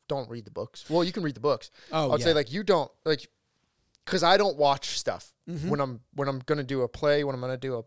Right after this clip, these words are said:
Speaker 1: a, a movie or something, especially when I'm doing so, uh, a remake.
Speaker 2: Mm-hmm.
Speaker 1: I don't watch the original. It's it because I, I don't want to just do what somebody else did.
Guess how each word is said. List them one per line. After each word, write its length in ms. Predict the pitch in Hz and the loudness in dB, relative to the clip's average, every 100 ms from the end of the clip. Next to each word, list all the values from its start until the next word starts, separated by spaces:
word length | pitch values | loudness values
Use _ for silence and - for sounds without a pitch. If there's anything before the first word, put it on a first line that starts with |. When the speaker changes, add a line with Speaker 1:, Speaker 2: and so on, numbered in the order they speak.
| _ | _
Speaker 1:
a, 60 | 131 | -12
a 40 | 113 - | -12 -8
movie 340 | 151 147 147 | -4 -4 -4
or 60 | 147 | -4
something, 440 | - 147 160 147 - _ _ _ _ _ _ _ | -4 -6 -8 -12 -16 _ _ _ _ _ _ _
especially 460 | - - 170 175 160 | -8 0 0 0 -4
when 120 | 139 | -4
I'm 100 | 127 | -6
doing 220 | 127 127 | -8 -6
so, 200 | 127 123 - - - - _ - | -6 -6 -8 -14 -20 -20 _ -8
uh, 280 | 123 117 110 - | -6 -4 -6 -6
a 360 | 120 110 101 - _ _ _ _ _ | -6 -6 -10 -18 _ _ _ _ _
remake. 640 | 120 139 135 107 - - _ _ _ 131 | -8 -6 -6 -8 -12 -18 _ _ _ -12
Speaker 2:
Mm-hmm. 180 | 110 113 _ _ _ - | -10 -12 _ _ _ -6
Speaker 1:
I 80 | 123 | -6
don't 320 | 110 151 131 | -2 -2 -2
watch 340 | 120 117 - 120 | -2 -2 -4 -10
the 120 | 110 | -12
original. 460 | 104 107 135 160 - _ _ _ _ _ _ _ _ _ _ _ | -12 -10 -10 -10 -14 _ _ _ _ _ _ _ _ _ _ _
It's 160 | 147 - | -6 -4
it 140 | 151 _ _ _ _ _ _ _ _ _ _ _ _ _ _ _ _ 123 | -6 _ _ _ _ _ _ _ _ _ _ _ _ _ _ _ _ -8
because 400 | 156 170 147 - | -2 2 2 2
I, 200 | 151 143 | -2 0
I 120 | - 143 | 0 -2
don't 320 | 156 143 127 | 0 -2 -2
want 220 | 127 110 | -8 -8
to 100 | - | -10
just 360 | 113 131 123 - | -8 -6 -4 -6
do 140 | 127 | -8
what 120 | 110 - | -8 -8
somebody 340 | 127 113 107 | -8 -8 -8
else 160 | 101 - | -8 -10
did. 280 | - 107 | -12 -18